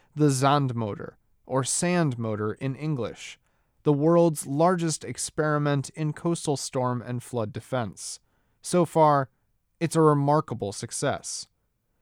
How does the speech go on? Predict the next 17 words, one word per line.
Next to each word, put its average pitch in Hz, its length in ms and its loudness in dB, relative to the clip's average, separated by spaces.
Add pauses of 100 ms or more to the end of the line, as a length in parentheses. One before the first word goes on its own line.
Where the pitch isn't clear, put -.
As 151 180 0
climate 185 400 0
change 156 520 -2
and 143 240 -4
rising 135 400 0
seas 139 500 -2
threatened 139 560 -4 (240)
the 165 100 0
Netherlands 170 600 0
coastline, 123 840 -4 (300)
the 165 120 2
Dutch 175 460 -2 (140)
strategically 175 960 -4 (140)
dumped 170 460 0
onto 170 360 -4
the 139 100 -2
beach 110 520 -8